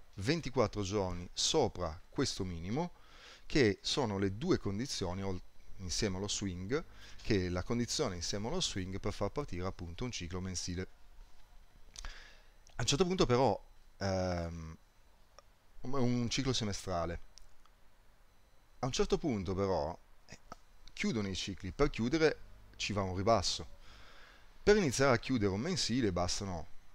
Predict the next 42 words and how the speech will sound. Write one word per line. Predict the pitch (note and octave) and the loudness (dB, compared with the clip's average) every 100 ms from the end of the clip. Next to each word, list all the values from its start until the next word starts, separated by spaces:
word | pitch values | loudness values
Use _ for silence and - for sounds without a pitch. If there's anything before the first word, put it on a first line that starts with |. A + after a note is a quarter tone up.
| - - | -18 -4
tre | - B2+ B2 | 4 6 6
giorni | G2 E2 D#2+ A2 E3+ D#3+ | 4 0 -2 -4 -4 -8
di | F#2+ F#2+ | -6 -4
ribasso, | E2+ C#2 - - D#3+ | -2 -2 -2 -2 -2
quindi | G#2 F2+ | -2 -2
abbiamo | F#2 F2 | -2 -4
avuti | E2+ G2 | -4 -4
di | C#3+ | -4
più, | A#2 A#2+ | -2 -4
quindi | G2 F2 | -4 -4
abbiamo | F#2 | -6
fatto | - F2 - F2+ - - | -2 -2 -2 -8 -8 -2
primo | G#2 B2+ G2+ F2 | 2 2 2 -2
mensile. | F2 F2+ - D#2 E2 C#3 E3+ - - - - - - - - | -4 -6 -6 -6 -2 -2 -2 -12 -20 -20 -20 -20 -20 -16 -2
Per | B2+ A#2+ | 0 2
chiudere | - A2+ | 4 4
il | G2+ | 4
secondo | A#2 B2 C3+ | 2 0 0
mensile | G3+ D#3 C3+ C#3+ | 0 0 2 2
stessa | - F#2 - | 0 -2 -2
identica | G2 F#2+ F#2+ G#2 | -2 -4 -4 -4
cosa, | - C3+ F2+ | 2 2 2
ci | F2+ | -4
servono | F2+ G2 A#2 | -2 -2 -2
almeno | C3 G#2 A#2 | -2 -2 -2
tre | A#2 A#2+ | 0 0
giorni | G2+ G#2 G2 | 2 0 -2
di | F#2 | -2
ribasso, | D3 A2+ E2 A#2 - F2 E2 - | -2 0 2 2 0 -2 -6 -8
un, | G2+ G2+ F#2+ | -6 -4 -6
un | - B2 | -6 -6
ciclo | A2+ - D#3+ D#3+ C#3+ | -2 -2 -2 -2 0
di | G2 F2+ - | -2 -6 -4
tre | - C3+ | 2 2
gradi | A#2 A2+ F#2 | 4 4 2
inferiore | F#2 - C3 G2+ G2 | -2 -2 0 2 2
ribassista. | G2 G2 F#2 - F2 D#2+ - E2 - - - - | 2 0 0 -2 -6 -6 -8 -8 -10 -16 -16 -12
T | - | -8
più | E2+ A#2 | -2 2
due | A#2 | 4
mensile | A2 A2+ - C3 F#2 | 4 0 0 0 0
meno | F2+ F2+ | -2 -6